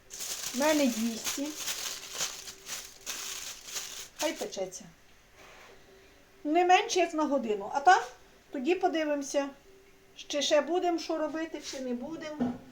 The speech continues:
Ось, чи допікати будемо, чи ні. Ось таке діло. Ой, решотку не поставила. Зараз. Так, ось таке м'ясо вийшло.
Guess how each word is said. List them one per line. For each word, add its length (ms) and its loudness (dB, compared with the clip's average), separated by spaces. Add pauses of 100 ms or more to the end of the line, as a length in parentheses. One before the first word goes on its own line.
(1160)
Ось, 420 4 (160)
чи 100 -8
допікати 640 -6
будемо, 400 -6
чи 140 -6
ні. 420 -6 (1400)
Ось 180 6
таке 240 -6
діло. 360 -2 (1080)
Ой, 340 12 (280)
решотку 420 0
не 100 -2
поставила. 600 -4 (260)
Зараз. 440 6 (520)
Так, 280 -10 (180)
ось 180 0
таке 240 -4
м'ясо 400 -4
вийшло. 500 -6